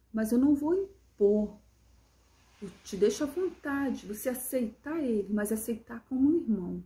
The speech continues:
uma, uma nova condição, tá?"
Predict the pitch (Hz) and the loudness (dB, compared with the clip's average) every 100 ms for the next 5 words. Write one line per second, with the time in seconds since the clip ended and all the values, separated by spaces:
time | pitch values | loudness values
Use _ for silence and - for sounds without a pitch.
0 | - 208 202 208 208 208 196 220 302 311 | -6 -4 -2 -2 0 0 0 0 -2 -2
1 | 320 320 - - - - - _ _ _ | 0 -2 -2 -12 -12 -14 -16 _ _ _
2 | 175 208 247 | -8 -8 -8